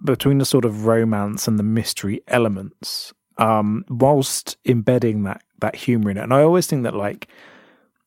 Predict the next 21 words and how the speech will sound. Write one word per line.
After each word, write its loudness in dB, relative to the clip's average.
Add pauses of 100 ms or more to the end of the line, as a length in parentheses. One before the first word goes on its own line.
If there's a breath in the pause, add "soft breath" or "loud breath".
it's 2
the 4
kind 4
of 4
witty 2
back 0
and -2
forth -2
humour 0
that, -6
like, -6
you 2
won't 0
get -2
many -2 (520)
outright 2
laughs 2
out -4
of -14
it, -14 (720)
but 0